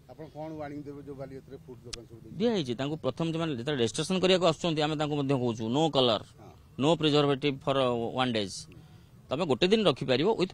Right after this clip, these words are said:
Speaker 2: proper temperature।" ଏମିତି ନୁହେଁ ଯେ ଆପଣ ଥୋଇଦେଲେ, ଫ୍ରିଜରେ ପୁରେଇ ଦେଲେ ଶହେଟା ଆଇଟମ, ଆମର ଏଇଟା ହେଇଗଲା।
Speaker 1: ବାଲିଯାତ୍ରାକୁ ଲକ୍ଷ ଲକ୍ଷ ଲୋକ ଆସୁଛନ୍ତି, ବିଶେଷ କରି ଖାଦ୍ୟ ସ୍ଥଳରେ ବେଶୀ ଫୁଟଫଲ ହଉଛି। ଆପଣ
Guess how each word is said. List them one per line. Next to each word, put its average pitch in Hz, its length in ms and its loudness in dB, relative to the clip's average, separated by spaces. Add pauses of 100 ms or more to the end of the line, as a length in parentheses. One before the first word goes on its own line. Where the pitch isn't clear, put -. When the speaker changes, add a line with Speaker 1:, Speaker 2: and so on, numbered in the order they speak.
Speaker 2:
proper 127 300 2 (120)
temperature।" 143 520 4 (1200)
ଏମିତି 123 200 -2
ନୁହେଁ 165 160 2
ଯେ 180 80 2
ଆପଣ 156 200 -2
ଥୋଇଦେଲେ, 151 380 0
ଫ୍ରିଜରେ 147 300 -4
ପୁରେଇ 143 220 0
ଦେଲେ 147 200 -4
ଶହେଟା 139 300 -4
ଆଇଟମ, 143 260 -6 (440)
ଆମର 127 200 -4
ଏଇଟା 120 120 -4
ହେଇଗଲା। 78 280 -4 (140)
Speaker 1:
ବାଲିଯାତ୍ରାକୁ 202 520 -20
ଲକ୍ଷ 160 180 -18
ଲକ୍ଷ 160 180 -16
ଲୋକ 156 180 -18
ଆସୁଛନ୍ତି, 110 360 -20
ବିଶେଷ 147 280 -20
କରି 208 180 -20
ଖାଦ୍ୟ 139 320 -20
ସ୍ଥଳରେ 151 260 -16
ବେଶୀ - 240 -18
ଫୁଟଫଲ - 360 -20
ହଉଛି। 92 280 -20
ଆପଣ 208 220 -20